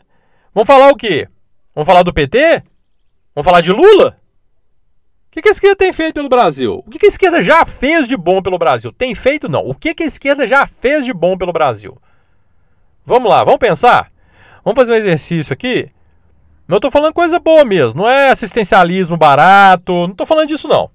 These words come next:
tá? Tô falando de coisa boa mesmo. O que que a esquerda fez? Acabou com a nossa educação, criou a cultura nas pessoas de que Bolsa Família é aposentadoria,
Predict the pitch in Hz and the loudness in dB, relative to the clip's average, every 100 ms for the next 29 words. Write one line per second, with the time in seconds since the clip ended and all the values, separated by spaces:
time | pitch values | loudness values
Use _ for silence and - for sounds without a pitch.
0 | - 170 196 285 - 392 294 262 233 135 | -6 -6 -4 -6 -4 -4 2 4 4 2
1 | 107 294 359 - 330 - 143 - - _ | -8 -6 -6 -4 -4 -2 -4 -6 -12 _
2 | _ _ _ _ _ _ - 240 247 196 | _ _ _ _ _ _ -4 2 4 4
3 | 202 185 - 175 175 247 240 269 311 _ | 2 0 0 -2 -2 0 4 2 0 _
4 | _ _ _ _ _ _ _ _ _ - | _ _ _ _ _ _ _ _ _ -8
5 | 277 285 294 302 247 - - 185 269 233 | -2 2 6 6 6 2 0 2 2 2
6 | 170 - 277 254 214 190 208 175 - 180 | -2 -2 0 2 0 -2 -6 -6 -4 -2
7 | 135 107 117 139 185 190 185 190 185 147 | -2 -4 -8 -10 0 0 0 0 0 0
8 | 143 147 156 165 165 165 208 214 311 330 | -2 0 0 0 0 0 0 -2 -4 -6